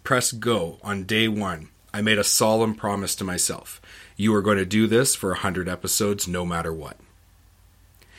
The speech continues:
And I'm coming up to episode one hundred, uh, a year and two months ahead of schedule. <laughs> February eighth. So I'm really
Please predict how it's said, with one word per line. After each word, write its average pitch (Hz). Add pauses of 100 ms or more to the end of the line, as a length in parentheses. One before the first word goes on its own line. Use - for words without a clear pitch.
(180)
And 98
I'm 101
coming 113
up 107
to 104
episode 101
one 98
hundred, 95 (840)
uh, 98
a 101
year 127
and 104
two 127
months 107
ahead 92
of 90
schedule. - (960)
<laughs> - (1300)
February 113
eighth. 85 (220)
So 131
I'm 123
really 160